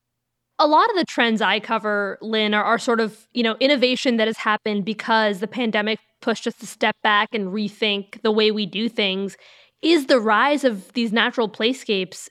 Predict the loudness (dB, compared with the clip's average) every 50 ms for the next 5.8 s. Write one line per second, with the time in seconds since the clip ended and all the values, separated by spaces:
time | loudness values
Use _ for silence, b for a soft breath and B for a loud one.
0 | _ 0 2 4 4 4 4 2 2 0 2 2 0 0 0 -2 -4 -2 -2 0
1 | 0 0 0 0 -2 -2 -2 -4 -4 -2 -2 -2 -2 0 0 0 0 -2 -2 -4
2 | -4 -2 -2 0 0 -2 -4 b b b b b b b b 0 0 0 0 0
3 | 0 2 2 2 0 -2 -2 -4 -2 0 0 -2 -2 -2 -4 -4 -2 -2 -4 -4
4 | -2 -4 -4 -2 0 0 0 -2 -2 -2 -2 0 2 2 2 0 -2 -4 -4 -4
5 | -4 -4 -4 -2 0 0 0 0 -4 -6 -6 -8 -8 -8 -8 -12